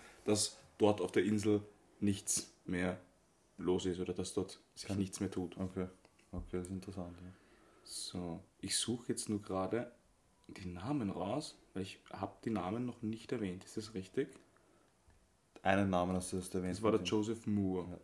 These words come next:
Speaker 1: Dann gab's noch den James Ducat, den Thomas Marshall und den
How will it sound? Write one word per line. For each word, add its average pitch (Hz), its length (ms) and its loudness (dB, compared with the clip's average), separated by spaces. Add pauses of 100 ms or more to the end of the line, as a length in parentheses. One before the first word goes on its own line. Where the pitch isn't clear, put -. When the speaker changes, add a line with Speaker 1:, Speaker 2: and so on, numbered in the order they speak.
(3000)
Speaker 1:
Dann 143 200 12
gab's 135 240 10
noch 117 180 6
den 113 260 6 (240)
James 110 440 8
Ducat, 202 580 10 (520)
den 117 420 4
Thomas 110 400 10
Marshall 117 520 8 (680)
und 135 340 6
den 127 220 10